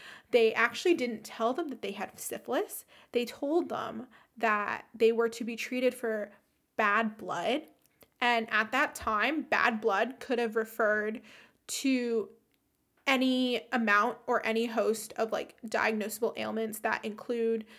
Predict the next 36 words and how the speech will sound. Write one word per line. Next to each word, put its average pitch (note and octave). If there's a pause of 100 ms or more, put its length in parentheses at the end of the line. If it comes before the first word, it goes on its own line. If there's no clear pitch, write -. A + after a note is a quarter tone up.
(240)
anemia, A3
fatigue, G#3+
and G#3+
syphilis. - (100)
So, - (400)
so -
they E4+
didn't F4+
know G#3+
they A3
had A3
syphilis. F4
They A#3+
were B3
just, A3+
like, A3
recruited G#3+
to A#3
be G#3+
part G#3
of G#3
the -
study G#3
because G#3+
the G#3+
researchers A3 (280)
knew B3
that G3
they -
had -
syphilis. - (640)
So A3
initially, A#3+ (340)
this A#3
study A3+
involved G#3+